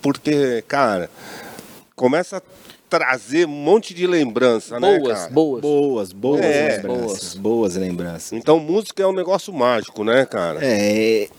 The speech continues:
Speaker 3: tem esse poder, a música tem esse poder de trazer, assim, alegria, é, trazendo uma coisa, principalmente em relação ao passado, você re-, remete a um passado positivo, né? Você vai, você escuta uma música assim, você lembra,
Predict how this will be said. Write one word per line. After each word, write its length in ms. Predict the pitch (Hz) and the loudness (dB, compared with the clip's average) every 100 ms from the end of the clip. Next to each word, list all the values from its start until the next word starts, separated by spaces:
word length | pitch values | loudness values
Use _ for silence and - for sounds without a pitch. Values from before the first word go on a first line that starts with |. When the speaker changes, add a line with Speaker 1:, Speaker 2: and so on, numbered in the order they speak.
| - _ | -20 _
Speaker 3:
tem 220 | 208 214 | 2 2
esse 180 | 160 - | 0 -4
poder, 400 | - 117 104 101 | -2 0 2 0
a 60 | 95 | 2
música 360 | 107 127 - 131 - | 2 2 2 -2 2
tem 200 | 165 180 | 2 4
esse 140 | 170 - | 0 -4
poder 420 | 127 113 113 123 | -2 0 2 0
de 120 | 123 | -2
trazer, 540 | - 123 113 101 113 | -2 2 2 0 0
assim, 480 | 110 - - 107 104 | 0 0 0 0 0
alegria, 840 | 104 110 117 95 113 151 147 92 - - - - - | 0 2 2 2 -2 0 0 -4 -12 -20 -20 -20 -8
é, 440 | 101 101 101 98 92 | -2 0 0 -2 -2
trazendo 380 | 110 113 110 123 | 2 2 2 0
uma 180 | 117 110 | 0 0
coisa, 240 | - - - - _ | 0 -2 -4 -20 _
principalmente 640 | 131 160 - 147 135 - | 0 0 0 0 0 0
em 20 | 117 | -2
relação 420 | 117 107 - 104 | 0 0 -2 -2
ao 60 | 98 | 0
passado, 400 | 95 92 117 127 | -2 -2 -2 -2
você 220 | 123 143 | 0 0
re-, 180 | 139 - 110 | 0 -2 -6
remete 500 | 113 151 139 151 160 | 0 0 2 0 -2
a 40 | |
um 40 | 151 | -2
passado 460 | 139 127 - 127 | -2 -2 -2 -2
positivo, 880 | 131 - 147 139 160 - 127 139 107 | -2 4 4 4 -2 -2 2 2 0
né? 220 | 95 110 117 | -2 -2 -2
Você 260 | 113 - | -2 -2
vai, 220 | 117 117 | 0 -2
você 160 | 110 - | -2 0
escuta 340 | 123 - 160 | 0 0 -2
uma 160 | 165 143 | 2 2
música 400 | 123 117 107 - | 2 0 -2 -4
assim, 160 | 107 160 | -4 -2
você 280 | 156 - | -2 -2
lembra, 440 | 208 170 175 147 | -2 0 -2 -4